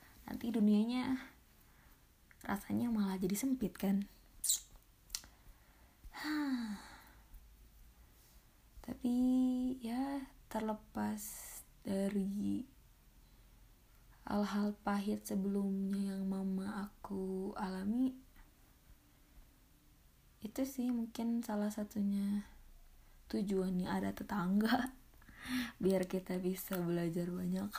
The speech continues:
hal, bisa memetik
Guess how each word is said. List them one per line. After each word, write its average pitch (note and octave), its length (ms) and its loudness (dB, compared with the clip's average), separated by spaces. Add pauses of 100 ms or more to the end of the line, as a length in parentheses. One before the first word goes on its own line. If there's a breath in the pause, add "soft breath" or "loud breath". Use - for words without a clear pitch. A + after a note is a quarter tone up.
hal, C4 540 4 (1200 loud breath)
bisa F#3+ 720 -2 (480)
memetik G3+ 480 0